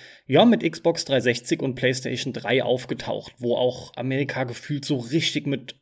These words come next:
dem ganzen Shooter-Kram und der dreihundertsechzig noch rübergeschwappt ist ohne Gnade. Äh, ja, im Zuge dessen kann ich das, äh, zeitlich ziemlich genau ausmachen, festmachen.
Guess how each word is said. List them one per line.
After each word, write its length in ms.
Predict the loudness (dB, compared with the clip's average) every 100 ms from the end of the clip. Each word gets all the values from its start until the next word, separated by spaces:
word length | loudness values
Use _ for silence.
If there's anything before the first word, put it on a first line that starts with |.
| -10
dem 160 | -6 -4
ganzen 280 | -6 -6 -6
Shooter-Kram 640 | -6 -4 -6 -4 -4 -2
und 80 | 0
der 80 |
dreihundertsechzig 560 | 0 -2 -2 -4 -6 -4
noch 180 | -4 -2
rübergeschwappt 600 | 0 0 -2 -4 -4 -4
ist 120 | -4
ohne 220 | -2 -2
Gnade. 500 | -2 0 2 2 0 -4 -18 -20 -4
Äh, 220 | 2 8
ja, 120 | 8 6
im 220 | 2 2
Zuge 280 | 2 2 4
dessen 340 | 2 0 -6
kann 220 | -4 -2
ich 120 | -2
das, 280 | -6 -8 -6
äh, 160 | -4 -2
zeitlich 480 | 0 0 0 -8 -4
ziemlich 280 | -2 -2
genau 220 | -2 0 0
ausmachen, 480 | -2 -4 -6 -6
festmachen. 600 | -6 -8 -6 -8 -8 -12